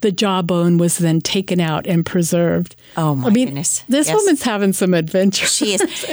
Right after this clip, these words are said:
Speaker 1: <laughs>
Speaker 2: You know, I re-,
Speaker 1: Fearless.
Speaker 2: I remember, though, from my studies in school about the discoverers of California and just
Speaker 1: Mm.
Speaker 2: about how dangerous the, uh, Strait of Magellan was and how many, uh, ships
Speaker 1: The,
Speaker 2: were
Speaker 1: the Cape
Speaker 2: wrecked there.
Speaker 1: Horn?
Speaker 2: Mm-hmm.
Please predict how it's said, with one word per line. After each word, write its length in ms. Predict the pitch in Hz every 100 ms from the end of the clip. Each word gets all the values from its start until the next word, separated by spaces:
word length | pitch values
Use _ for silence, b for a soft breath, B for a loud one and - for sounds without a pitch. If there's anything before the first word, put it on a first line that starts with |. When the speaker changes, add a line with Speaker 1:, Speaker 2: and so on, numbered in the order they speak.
| 311
Speaker 1:
<laughs> 40 |
Speaker 2:
You 160 | 233 262
know, 200 | 262 262
I 80 | -
re-, 100 | 453
Speaker 1:
Fearless. 340 | 285 190 - -
Speaker 2:
I 120 | 214 226
remember, 460 | 269 202 190 180
though, 180 | 170 170
from 460 | 165 180 160 156 - _ -
my 160 | 160
studies 540 | 156 - 190 208 175 -
in 140 | 113
school 560 | 151 - - 165 156 - -
about 400 | 160 165 160 -
the 100 | 156
discoverers 760 | 147 135 - 175 175 143 -
of 100 | -
California 680 | - 151 139 - 143 147 - B B B B
and 180 | - 175
just 200 | - 202
Speaker 1:
Mm. 100 | 196 175
Speaker 2:
about 200 | 165 -
how 220 | - 165
dangerous 580 | 165 165 180 143 - - -
the, 220 | 156 143
uh, 160 | - 151
Strait 320 | - - 160
of 80 | 151
Magellan 420 | 143 - 135 143
was 300 | 135 - - -
and 140 | 151
how 180 | 147 170
many, 380 | 160 151 135 -
uh, 240 | 131 127 123 B B B
ships 340 | - 233 156 -
Speaker 1:
The, 40 | 160
Speaker 2:
were 180 | 147
Speaker 1:
the 80 | 139
Cape 80 | -
Speaker 2:
wrecked 180 | 165 -
there. 100 | 214
Speaker 1:
Horn? 300 | 220 233 240
Speaker 2:
Mm-hmm. 420 | 180 170 196 190